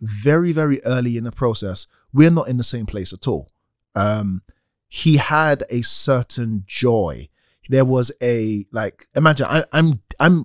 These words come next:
I'm in my process. I'm lamenting. I'm like, "I can't believe this happened to me. What am I gonna do?" He was like, "I'm having a great time. I got made redundant too." I don't, I was just like, "There's clearly <laughs> some discrepancy between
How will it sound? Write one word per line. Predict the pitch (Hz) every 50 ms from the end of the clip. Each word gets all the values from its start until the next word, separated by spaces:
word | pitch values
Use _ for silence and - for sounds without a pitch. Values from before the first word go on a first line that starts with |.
| - _ _
I'm | 131 160
in | 165
my | 143 123
process. | 110 _ - - 160 233 - - - -
I'm | 156 165
lamenting. | 123 98 98 120 165 220 196 - 95 85
I'm | 76 117 131
like, | 127 107 85 _ - - - - - - -
"I |
can't | - - - 143 156
believe | - 131 127
this | 123 -
happened | - 131 139 151 143 127
to | 135
me. | 135 143 139
What | 131 139
am | 147 147
I | 143
gonna | 135 143 139 131
do?" | 120 - 139 131 - - - - - _
He | - 254
was | 220 131
like, | 127 101
"I'm | - - 269
having | 214 147 117
a | 110
great | 98 - 135 156 - - -
time. | - 143 120 131
I | 170
got | 202 202 175
made | 175 160 151
redundant | 151 135 143 139 127 113 101 -
too." | - - 214 214 208 208 208
I | 196 190
don't, | 185 165 - - - 185 - _ -
I | 285 277
was | 233 214
just | 190 190 175 165
like, | 165 151 127 101 -
"There's | 165 185 180 165 151
clearly | - - - - 240 254 277 294 269 240 170 135 120 123 - 185 - - - - 202 208
<laughs> | 165 - - - - - _
some | - - - 190 180 196 196
discrepancy | 165 180 170 - - 175 196 196 160 170 165 151 - - 165 156 151
between | 143 151 135 - 160 175 160 156 151 147